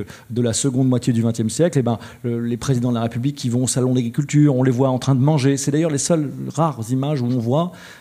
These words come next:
des présidents de la République en train de manger. Il y a beaucoup de, d'hommes politiques qui refusent de se faire photographier en train de manger. Parce que la façon de manger pourrait marquer une différence sociale, puisque évidemment, il y a des fa-, il y a des divisions, hein.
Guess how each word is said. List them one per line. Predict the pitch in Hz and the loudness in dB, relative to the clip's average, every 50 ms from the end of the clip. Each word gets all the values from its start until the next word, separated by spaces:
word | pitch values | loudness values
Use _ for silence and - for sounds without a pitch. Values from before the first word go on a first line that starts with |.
| - - | -4 -2
des | 127 123 | -2 -2
présidents | - - 151 139 135 135 139 | 0 0 0 0 0 0 0
de | 127 | 0
la | 120 | 0
République | 117 117 131 151 165 156 | -2 -2 -4 -4 -2 -2
en | 143 127 | -4 -2
train | - 143 131 | 0 0 0
de | 131 | 2
manger. | 131 127 120 110 117 | 2 0 2 2 2
Il | 113 110 | 0 0
y | |
a | 113 | 0
beaucoup | 120 156 151 - 190 | 0 -2 -2 -2 -2
de, | 160 131 123 117 | 0 0 0 -2
d'hommes | 113 110 139 139 143 135 | 0 0 0 0 2 2
politiques | 123 120 120 - 196 190 | 0 0 0 0 -2 -2
qui | - 135 | 0 0
refusent | 131 - 151 147 - - 196 180 | 0 2 0 0 2 2 2 2
de | 143 135 | 2 0
se | - 131 | -2 -2
faire | - 131 117 - | -2 -2 -2 -2
photographier | - - 151 - 143 123 131 120 - - 160 190 208 - | -2 -2 -2 0 0 0 0 -2 -2 -2 -2 -2 -2 -2
en | 165 180 | -2 -2
train | 175 - 170 160 | -2 0 0 2
de | 147 135 | 2 2
manger. | 127 113 101 104 - - _ - - - - - - - - - - | 0 -2 -4 -6 -8 -14 _ -20 -20 -20 -20 -20 -18 -18 -18 -8 -6
Parce | - 139 - - - | -4 -2 -2 0 2
que | 156 160 170 196 220 202 143 | 4 4 4 4 2 0 0
la | 135 131 | -2 0
façon | - 160 143 - 175 170 | 2 2 0 2 0 0
de | 139 143 | 0 2
manger | 143 143 139 113 139 170 185 | 2 2 2 2 2 2 2
pourrait | - 151 139 135 135 | 0 0 0 0 2
marquer | 139 147 143 - - 160 156 | 2 0 -2 0 0 2 2
une | 147 139 131 | 2 2 0
différence | 127 131 - 156 131 135 127 - | -2 -2 -2 -2 -2 -2 -2 -4
sociale, | - 127 - - 127 131 175 202 - | -4 -4 -2 -2 -2 -2 -2 -2 -4
puisque | - 101 - 123 | -6 -8 -6 -4
évidemment, | 120 117 107 107 110 104 104 113 147 165 | -2 -2 -2 -2 -2 -4 -4 -4 -6 -4
il | 127 | -4
y | 113 | -4
a | 107 | -2
des | 113 113 | -4 -4
fa-, | - 120 117 | -6 -6 -6
il | 117 117 117 | -4 -4 -2
y | 113 | -2
a | 107 107 | -2 -2
des | 117 123 | -2 -4
divisions, | 117 139 139 123 120 113 113 139 170 196 160 123 143 | -2 -2 -2 -2 -2 -2 0 0 0 0 -2 -4 -4
hein. | 151 131 | -6 -6